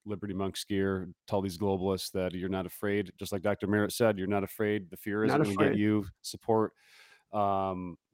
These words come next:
Speaker 1: uh, you know, wear, wear your Liberty Monks gear loud and proud. Tell 'em you're not afraid. And then please go to Doctor Merritt's web-, website, like Doctor Merritt mentioned, um, uh, the medical rubber dot com, the, the medical rebel dot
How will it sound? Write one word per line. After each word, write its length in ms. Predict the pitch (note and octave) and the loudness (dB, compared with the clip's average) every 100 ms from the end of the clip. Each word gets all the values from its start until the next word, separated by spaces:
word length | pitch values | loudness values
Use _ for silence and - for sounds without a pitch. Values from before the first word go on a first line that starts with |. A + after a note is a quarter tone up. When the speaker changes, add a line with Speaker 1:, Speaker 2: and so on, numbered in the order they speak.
| - | -10
Speaker 1:
uh, 160 | F#2 F2+ | -6 -4
you 140 | F2+ | -2
know, 280 | F#2 F2+ E2+ | -2 -4 -6
wear, 360 | F2+ G#2+ A2 G2+ | -4 0 2 2
wear 180 | G#2 G#2+ | 2 2
your 140 | G2+ | 2
Liberty 280 | G2+ F#2+ G2+ | 0 0 2
Monks 240 | G2 F#2+ | 2 0
gear 160 | - G2 | -2 0
loud 180 | G2 F#2+ | 2 2
and 80 | F#2 | 2
proud. 220 | G#2 F#2+ | 0 2
Tell 120 | G#2+ | 0
'em 40 | G2 | 2
you're 80 | |
not 140 | G2 F#2 | 2 0
afraid. 400 | - G#2 G2 F2+ _ - - | 0 0 2 0 _ -18 -2
And 100 | A2 | 2
then 140 | G#2 - | 2 2
please 220 | B2+ A2+ | 2 2
go 140 | A2 | 2
to 40 | G2+ | 2
Doctor 280 | G#2+ - | 0 -2
Merritt's 420 | F#2+ G#2+ G#2+ - G2+ | -2 0 -2 -2 -6
web-, 380 | F2+ - G2 | -6 -4 -6
website, 240 | - G2+ G2 | -2 -2 -2
like 140 | F#2+ F#2 | -4 -6
Doctor 220 | - - G2 | -4 -2 0
Merritt 220 | F#2+ F2+ | 0 0
mentioned, 440 | G2+ G2 G2+ F#2+ - | -2 0 0 -2 -2
um, 400 | G2 F#2+ F#2 F2 - | -4 -4 -4 -10 -10
uh, 220 | G2 F#2+ G2 | -4 -4 -4
the 180 | A2+ A#2 | -2 0
medical 380 | G#2 G#2 G2 F2+ | 2 2 0 0
rubber 260 | F#2+ G2 | 2 2
dot 220 | E2+ F2+ - | 2 0 0
com, 420 | - G#2 G#2 G#2 - | 2 4 4 2 -4
the, 280 | G#2 G#2 G#2+ | -2 0 0
the 220 | G2 A#2 A2 | 0 0 2
medical 420 | G2+ G#2+ A2 G2 | 2 2 2 0
rebel 300 | G2 G2 G2 | 2 2 0
dot 240 | F2+ E2+ | 0 -2